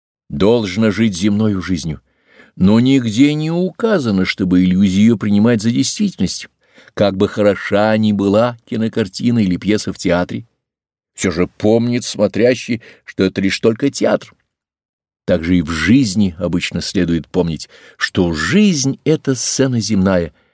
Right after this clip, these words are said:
и Сутратма — актер.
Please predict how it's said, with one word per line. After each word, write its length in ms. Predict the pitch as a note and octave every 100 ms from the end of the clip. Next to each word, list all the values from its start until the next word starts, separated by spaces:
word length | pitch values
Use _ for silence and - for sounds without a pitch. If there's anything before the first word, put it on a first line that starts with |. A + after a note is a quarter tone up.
| _ _ _ _ -
и 160 | F2
Сутратма — 1080 | E2+ F#2+ F2 - F#2 F#2 G#2 - - F#2 G#2
актер. 520 | - E2+ - - F#2